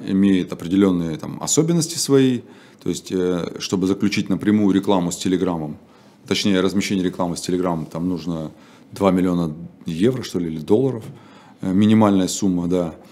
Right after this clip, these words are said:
Потом есть следующий уровень, это когда ты заключаешь через, через, там, по-моему, с-, там что-то двести тысяч. Но сейчас в итоге там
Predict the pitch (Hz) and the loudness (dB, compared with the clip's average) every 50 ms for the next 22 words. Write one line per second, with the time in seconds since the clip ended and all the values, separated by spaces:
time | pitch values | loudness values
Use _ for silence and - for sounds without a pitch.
0 | - - - - - _ - 101 95 - 117 113 104 98 98 101 98 - - - | -20 -20 -20 -20 -20 _ -8 -4 0 2 4 4 6 6 4 4 2 0 -4 -10
1 | - - - 110 107 101 101 95 - - 95 92 95 92 92 82 82 85 87 82 | -12 -4 0 2 4 4 4 2 2 0 0 2 2 2 2 0 0 -4 -4 -6
2 | - - 82 87 90 82 82 82 82 90 - 92 87 - - 92 82 80 - - | -6 -6 -4 -2 -2 -2 -4 -4 -6 -6 -6 -6 -6 -2 -2 0 0 0 -2 -4
3 | - - 92 82 87 - - - - 85 80 80 76 - - - 80 76 73 67 | -2 -2 -2 -2 -2 -4 -6 -8 -8 -6 -6 -6 -8 -10 -10 -8 -6 -8 -6 -6
4 | - 76 80 80 76 73 69 65 - - - - - - - - - - - - | -6 -6 -6 -4 -6 -8 -10 -12 -16 -18 -20 -20 -18 -20 -20 -20 -18 -18 -16 -14
5 | - - - - 80 76 73 87 98 95 - - - - 165 143 139 127 - - | -12 -12 -10 -10 -8 -4 -2 0 0 0 -2 -2 -2 0 0 0 0 -4 -4 -8
6 | - - - - - - 139 151 160 131 131 110 - 147 170 165 - 113 101 - | -14 -18 -20 -20 -2 4 4 6 6 6 2 2 2 2 2 2 0 -2 2 4
7 | 139 147 120 113 - - 92 87 80 | 4 4 4 2 -2 -2 -4 -4 -4